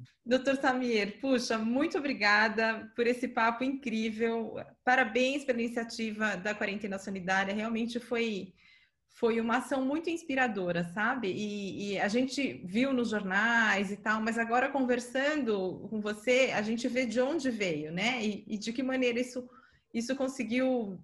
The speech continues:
transformar tantas pessoas e conseguiu salvar vidas, né? Que, que, na verdade, era o objetivo maior, é, dessa iniciativa toda.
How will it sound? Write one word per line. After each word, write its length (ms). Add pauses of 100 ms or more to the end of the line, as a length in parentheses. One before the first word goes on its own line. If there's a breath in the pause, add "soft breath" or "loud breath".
(160)
transformar 720
tantas 260
pessoas 800
e 60
conseguiu 400
salvar 340
vidas, 300
né? 160
Que, 200
que, 180
na 100
verdade, 480
era 140
o 20
objetivo 480
maior, 480 (480 loud breath)
é, 500 (280)
dessa 420
iniciativa 540
toda. 500